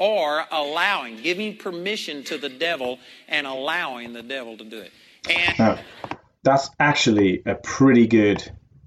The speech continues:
Speaker 2: I just scrobbled the video too far one way there, but that's actually a pretty good definition of sovereignty.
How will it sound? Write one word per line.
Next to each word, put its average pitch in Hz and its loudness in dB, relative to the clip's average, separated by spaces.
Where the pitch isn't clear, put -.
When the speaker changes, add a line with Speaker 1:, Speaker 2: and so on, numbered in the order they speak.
Speaker 2:
I 98 -8
just - -6
scrobbled 90 -2
the 85 -6
video 87 -4
too - -6
far 50 -4
one 50 -6
way 50 -6
there, 50 -6
but - -4
that's 170 4
actually 185 4
a - 6
pretty 151 6
good 123 4
definition 80 2
of 87 2
sovereignty. 165 -4